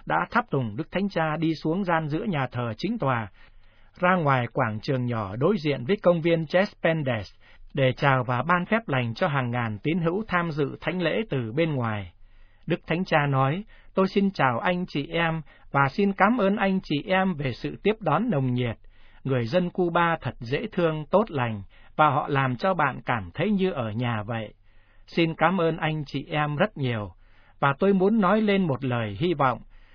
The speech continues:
một lời hy vọng mà có lẽ sẽ làm cho chúng ta quay đầu lui, quay đầu tới. Nhìn về đằng sau, ký ức, nhớ tới những người đã cho chúng ta vào đời và đặc biệt là các ông bà. Xin chào các ông bà nhiều lắm.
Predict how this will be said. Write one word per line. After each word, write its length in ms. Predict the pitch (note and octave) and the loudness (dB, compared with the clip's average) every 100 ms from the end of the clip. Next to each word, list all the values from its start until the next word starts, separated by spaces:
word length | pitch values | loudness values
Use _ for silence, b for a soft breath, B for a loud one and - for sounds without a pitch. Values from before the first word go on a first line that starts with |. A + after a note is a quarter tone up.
| b | b
một 180 | D#3 D#3 | -2 0
lời 220 | D3+ D3 | 2 2
hy 180 | C#3 G#3 | 4 2
vọng 340 | F#3 C#3 - B2+ | 4 2 0 -6
mà 100 | A#2+ | -4
có 160 | - | -2
lẽ 180 | F#3 G3 | 0 -2
sẽ 180 | - - | -6 -4
làm 300 | D#3 B2 G#2+ | 0 0 0
cho 140 | - | -4
chúng 240 | E3+ F#3+ A3 | -6 -4 -2
ta 280 | F#3 E3+ E3+ | 0 0 0
quay 200 | - E3+ | 0 0
đầu 280 | D3+ A2+ G2 | -2 -4 -4
lui, 300 | A2+ E3 D#3+ D3+ | -2 0 0 -2
quay 240 | E3 D#3 | -2 0
đầu 240 | C3+ G#2+ F2+ | -2 -6 -6
tới. 360 | B2+ C#3 D#3+ A#3+ b b b b b | -4 -2 -2 -8 b b b b b
Nhìn 260 | - D#3+ D3+ | 0 2 2
về 180 | C#3+ C#3 | 2 0
đằng 240 | B2+ G#2 | 0 -2
sau, 420 | G#2 D#3+ D#3 D#3 D3+ - - - | -2 2 2 0 -6 -18 -20 -4
ký 160 | E3 G3 | 0 2
ức, 180 | F#3+ - _ b b b - | 2 -4 _ b b b 4
nhớ 220 | E3 G#3+ | 6 6
tới 140 | G#3 G3+ | 6 2
những 200 | G#3+ A#3 | 2 0
người 260 | C#3+ C3 | 2 2
đã 140 | A2+ F3+ | 0 -4
cho 220 | - F#3 | 0 0
chúng 220 | F#3 A3+ | 0 -4
ta 220 | A3+ G3 E3+ | 0 -2 0
vào 220 | C3+ A#2+ | -2 -2
đời 320 | B2 A#2 G#2+ - - | -2 -2 -4 -10 -2
và 100 | D3+ | 0
đặc 180 | C#3+ - | 0 -2
biệt 220 | D3 C3+ - b - | 0 -2 -2 b -4
là 240 | C#3+ A#2 - | -2 -2 -2
các 160 | G#3 | -2
ông 240 | F3+ F3+ D3+ | 0 0 0
bà. 340 | A#2+ G#2 F#2+ - b b b b | -2 -4 -8 -18 b b b b
Xin 320 | - G3 G3+ | 2 4 4
chào 300 | D3+ C3 A#2 | 4 4 2
các 140 | G3 G#3+ | -2 0
ông 220 | G3+ F#3 | 0 2
bà 260 | C#3 B2 | 0 0
nhiều 300 | G#2+ A#2+ A#2+ | -2 -2 -2
lắm. 320 | A2 B2 C3+ | -2 -2 -4